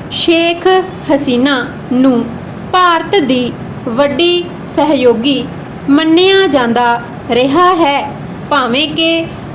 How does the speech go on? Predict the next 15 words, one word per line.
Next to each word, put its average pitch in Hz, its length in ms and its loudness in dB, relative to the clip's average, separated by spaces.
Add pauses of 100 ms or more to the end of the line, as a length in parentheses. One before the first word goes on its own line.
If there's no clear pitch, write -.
(120)
ਉਹ 339 140 6
ਆਪਣੇ 339 540 2 (360)
ਦੇਸ਼ 311 520 0
ਦੀ 240 380 0 (420)
ਆਰਥਿਕ 240 560 -2 (380)
ਮਜ਼ਬੂਤੀ 233 720 0
ਲਈ 330 320 2 (320)
ਚੀਨ, 254 400 0 (520)
ਅਮਰੀਕਾ 247 580 0 (460)
ਅਤੇ 370 300 0
ਹੋਰ 277 440 4 (480)
ਯੂਰਪੀਅਨ 339 760 4
ਦੇਸ਼ਾਂ 247 520 0 (420)
ਤੋਂ 359 280 4
ਵੀ 370 260 2